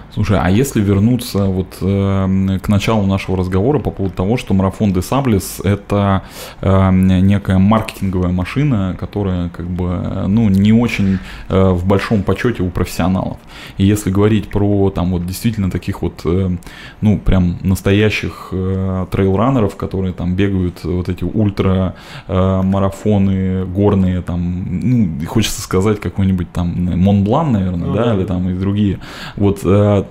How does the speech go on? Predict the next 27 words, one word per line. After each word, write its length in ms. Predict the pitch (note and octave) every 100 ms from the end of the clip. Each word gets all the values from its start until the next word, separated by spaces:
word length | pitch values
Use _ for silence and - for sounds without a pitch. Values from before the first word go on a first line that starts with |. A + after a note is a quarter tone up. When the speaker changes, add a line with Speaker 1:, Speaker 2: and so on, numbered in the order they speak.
| - -
Speaker 1:
там 180 | C#3
типа 160 | C3+ A2
все 200 | F#2+ A2
за 100 | G2+
правду. 400 | - G2 F#2 F#2+ -
Ну, 120 | G#2
то 100 | G#2+
есть, 160 | G2+ -
условно, 420 | G2 A2+ G#2 F#2+
вот, 140 | F2+ F2+ -
э, 200 | F#2 F#2+
спишь 280 | F2+ A#2+ A2
на 100 | G2+
земле, 400 | G2 G2+ A2+ C#3+
там, 220 | C#3 G#2 G2
где 180 | G2
вот 200 | G#2 F#2+
пришлось, 420 | - G2 - A#2+ A2+
там, 200 | G2 F#2+
и 20 |
так 160 | G#2
далее, 220 | G2 B2+ G#2
никак-, 260 | G#2 G2+ -
никаких 480 | G#2+ A2 A2 A2+
тебе 240 | - G2 F#2+
там, 400 | F#2+ F#2+ F#2+ F#2+
э, 200 | F#2+ F#2+